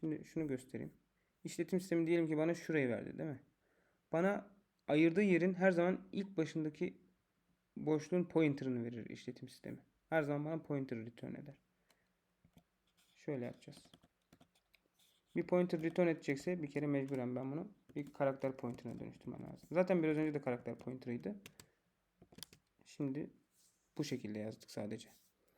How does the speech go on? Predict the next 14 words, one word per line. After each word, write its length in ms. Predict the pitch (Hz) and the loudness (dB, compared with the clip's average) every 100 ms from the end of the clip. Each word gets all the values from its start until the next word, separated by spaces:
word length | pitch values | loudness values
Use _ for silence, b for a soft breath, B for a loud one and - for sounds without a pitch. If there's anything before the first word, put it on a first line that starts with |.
| b b b b _ _ | b b b b _ _
Ee, 160 | 143 143 | -10 -6
işletim 380 | 156 185 214 | -6 -2 0
sisteminden 360 | 202 196 202 202 | 2 2 2 2
isteyeceğim 560 | 180 - 165 190 196 - - | 0 -2 2 2 2 -8 -14
için 420 | - - 196 190 | -8 -2 -2 -2
memory 520 | 147 165 190 160 180 - - _ - | 2 4 6 6 2 0 -14 _ 0
allocation 680 | 151 151 165 151 127 - | 0 2 0 0 -2 -6
diyeceğim. 260 | - - - - _ _ - | -8 -10 -10 -14 _ _ -4
Yani 140 | 139 | -2
memory 420 | 139 151 165 165 - - _ _ _ | 0 2 2 2 -2 -10 _ _ _
allocate'in 480 | 143 147 143 156 160 | 0 0 2 -2 -2
kısaltması 440 | 151 - - 139 143 | -2 -2 -2 -2 0
olan 240 | 147 147 | 2 4
malloc 380 | 156 156 131 | 6 6 2